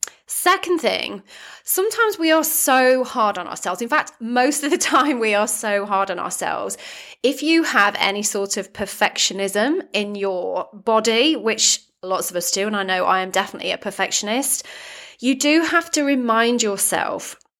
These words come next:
that your standards are gonna be completely different from other people's. So whatever your level of excellent or perfectionism is, it's probably way, way, way higher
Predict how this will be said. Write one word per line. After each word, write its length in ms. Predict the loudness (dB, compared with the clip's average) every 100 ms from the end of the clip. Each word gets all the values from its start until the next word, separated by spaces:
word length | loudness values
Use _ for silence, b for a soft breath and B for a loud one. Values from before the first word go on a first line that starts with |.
| _ -6
that 380 | 2 4 4 -2
your 360 | 0 2 4
standards 720 | 2 2 2 2 -2 -4 -2 -2
are 120 | -2
gonna 160 | -2
be 80 | -4
completely 580 | -8 -14 -4 -4 -4 -6
different 440 | -6 -6 -10 -10
from 160 | -10 -6
other 180 | -6 -6
people's. 580 | -6 -10 -8 -8 -6 -6 B B B B
So 200 | 2 6
whatever 360 | 4 4 4
your 380 | 4 4 4 4
level 600 | 4 2 0 -2 -2 -4 -2
of 480 | 0 0 -2 -4 -8 -4
excellent 640 | -2 0 0 2 0 -4 -4
or 180 | -4 -4
perfectionism 920 | -8 -2 -2 0 0 0 -2 -4 0
is, 400 | 2 2 0 -2 B B B B
it's 160 | -6 -4
probably 720 | -4 0 0 2 0 -2 -4
way, 640 | -8 -8 2 4 6 4
way, 420 | 2 2 4 2 0
way 480 | -2 2 4 4
higher 640 | 2 0 0 0 -6 -8